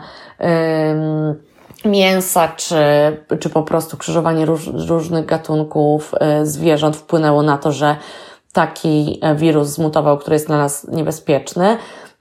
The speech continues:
To bardzo w mediach, przynajmniej przez krótki okres, mówiło się o tym, że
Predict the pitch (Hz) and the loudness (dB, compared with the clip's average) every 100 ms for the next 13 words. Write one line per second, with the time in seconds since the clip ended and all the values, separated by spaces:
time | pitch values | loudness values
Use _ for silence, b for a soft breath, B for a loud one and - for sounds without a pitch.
0 | - 185 170 170 160 180 175 - 156 160 | -2 2 6 4 4 0 0 -2 0 0
1 | 156 156 151 - - - - 190 185 170 | 2 0 0 -6 -6 -6 0 2 2 0
2 | - - - 180 - 180 - - 165 143 | -4 -6 -2 -4 -4 -2 -2 -2 0 0
3 | 151 - - 156 175 151 156 160 - 151 | 0 -4 -2 0 0 0 -2 -4 -2 -2
4 | 151 143 147 139 156 143 135 | 0 0 0 -2 0 2 2